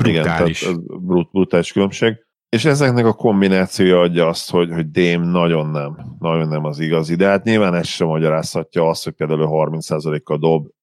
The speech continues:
Speaker 1: viszont egy hasfal sérülés az megmagyarázhatja, mert ha belegondoltok, hogy a dobó mozdulathoz milyen, milyen szinten kellenek a lábak, milyen szinten kell a törzsizomzat,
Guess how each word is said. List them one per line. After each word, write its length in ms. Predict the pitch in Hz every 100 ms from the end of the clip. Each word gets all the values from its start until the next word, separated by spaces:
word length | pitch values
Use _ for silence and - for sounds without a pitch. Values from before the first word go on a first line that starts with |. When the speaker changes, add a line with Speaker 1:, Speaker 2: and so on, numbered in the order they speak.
| _
Speaker 1:
viszont 560 | - 110 117 120 92 85
egy 120 | 78
hasfal 640 | 78 78 - 80 73 71 - _ 76 -
sérülés 600 | - 76 73 71 76 -
az 180 | 73
megmagyarázhatja, 920 | 78 69 69 69 71 78 - 73 - 76
mert 260 | 78 78
ha 140 | - 78
belegondoltok, 840 | 87 90 85 80 80 73 78 78 _ _ -
hogy 200 | 82 78
a 160 | 80
dobó 320 | 78 98 98 98
mozdulathoz 680 | 90 82 92 85 - 80
milyen, 400 | 76 85 95 90
milyen 280 | 95 101 98
szinten 540 | 87 - 92 80 82 78
kellenek 500 | 90 80 78 78 -
a 80 |
lábak, 600 | 73 90 101 82 78 -
milyen 260 | 90 87 87
szinten 480 | - 87 78 80 78
kell 300 | - 73 71
a 140 | 73 _
törzsizomzat, 920 | 107 95 85 85 78 82 82 80 78